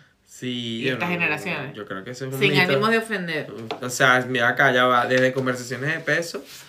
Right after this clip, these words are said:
Speaker 1: este, bueno, mire, si usted es virgen y usted llegó al Miss Universo, y al Miss Venezuela, al Miss todo, muy bien por usted, amiga, de verdad.
Speaker 2: Pero no,
Speaker 1: Pero
Speaker 2: para mí es un
Speaker 1: yo
Speaker 2: mito.
Speaker 1: creo que es un mito.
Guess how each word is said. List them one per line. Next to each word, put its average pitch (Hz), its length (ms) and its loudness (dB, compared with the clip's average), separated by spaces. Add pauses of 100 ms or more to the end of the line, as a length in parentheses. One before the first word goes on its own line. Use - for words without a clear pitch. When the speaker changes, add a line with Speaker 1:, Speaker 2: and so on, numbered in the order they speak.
(300)
Speaker 1:
este, 123 460 -4
bueno, 113 240 -4
mire, 101 240 -10
si - 160 -12
usted 110 180 -6
es 110 120 -6
virgen 170 360 2
y 135 80 2
usted 123 160 -2
llegó 120 220 0
al 135 120 4
Miss 156 140 0
Universo, 156 640 2
y 170 40 -2
al 143 100 -2
Miss 139 120 0
Venezuela, 139 600 0
al 127 80 -2
Miss 131 140 -6
todo, - 220 -2 (240)
muy 147 320 4
bien 151 280 2
por 202 120 6
usted, 196 280 4
amiga, 135 520 0 (360)
de 165 120 6
verdad. 123 460 0 (320)
Speaker 2:
Pero 254 160 6
no, 247 160 6
Speaker 1:
Pero 170 420 8
Speaker 2:
para 262 200 8
mí 254 100 -2
es - 60 -4
un 415 80 2
Speaker 1:
yo 262 120 6
Speaker 2:
mito. 277 140 4
Speaker 1:
creo 208 160 4
que 247 60 6
es 254 60 6
un 254 180 0
mito. 165 440 -2